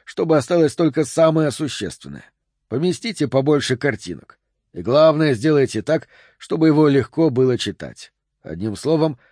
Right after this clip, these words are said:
что-нибудь на уровне четвертого класса начальной школы". "Разумеется, лейтенант". Брамбл радостно рассмеялся и покачал головой.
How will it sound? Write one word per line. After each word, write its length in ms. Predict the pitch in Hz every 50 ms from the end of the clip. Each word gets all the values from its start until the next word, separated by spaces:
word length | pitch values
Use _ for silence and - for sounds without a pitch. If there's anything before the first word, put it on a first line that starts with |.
| _ _
что-нибудь 580 | - - - 214 196 180 170 160 156 139 - -
на 300 | 107 113 123 131 127 131
уровне 440 | 143 151 143 139 123 123 131 131
четвертого 600 | 120 - 131 113 123 151 147 123 101 127 123 123
класса 420 | 113 - 147 165 151 127 - - 123
начальной 540 | 131 131 123 - 135 131 123 123 127 131 120
школы". 340 | - - - 98 82 67 - _ _ _ _ _ _ _ _ _ _ _ _ _
"Разумеется, 880 | 104 104 131 123 98 87 104 90 90 127 165 156 135 113 - - - 95
лейтенант". 680 | 101 104 104 - - 92 98 101 95 85 - - - _ _ _ _ _ _ _ _ _
Брамбл 520 | 64 80 98 113 120 117 113 117 110 104
радостно 440 | 101 131 139 117 123 107 - 123 117
рассмеялся 680 | 113 107 - 92 101 107 135 170 170 - - 170 - - - - _ _
и 80 | - 131
покачал 540 | - - 127 - 117 104 - - 120 117 110
головой. 460 | 107 107 101 92 82 78 67 -